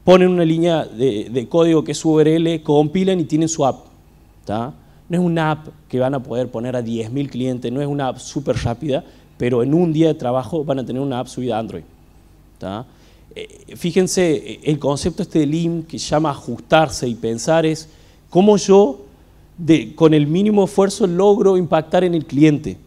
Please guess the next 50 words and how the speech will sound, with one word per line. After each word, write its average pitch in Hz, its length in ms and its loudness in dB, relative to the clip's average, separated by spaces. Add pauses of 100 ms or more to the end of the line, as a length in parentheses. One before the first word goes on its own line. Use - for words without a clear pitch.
(540)
Y 139 360 -4 (420)
por 151 140 2
ahí 190 100 6
se 214 120 -4
entiende 202 280 0
mínimo 175 320 2
esfuerzo, 160 540 0 (520)
eh, 123 300 0
como 143 300 -2
no 165 260 0
lo 180 80 0
estás 208 240 -6
haciendo, 170 340 -2
su-, 151 200 -8
eh, 113 460 -2
so-, 117 200 -8
sos 160 180 -2
muy 170 140 0
vago, 170 460 2
no 156 100 0
lo 147 80 -2
estás 147 300 -4
haciendo 156 180 -2
con 143 100 -4
la 131 60 -6
suficiente 135 320 -6
energía. 127 340 -4
No, 165 200 -6
no 165 120 -2
la 165 120 -2
tenés, 151 360 -4 (500)
¿tá? 123 360 -2
No 151 180 -2
tenés 151 340 -6
el 120 100 -6
tiempo, 110 420 -6
porque 107 220 -10
tenés 139 160 -10
que 143 80 -14
hacer 151 180 -4
un 175 160 -6
millón 170 300 -4
de 156 100 -2
cosas 151 440 -4 (340)
mientras 131 240 -6
vos 143 160 2
estás 143 160 -8
creando 143 320 -4
la 131 80 -2
empresa. 127 480 -8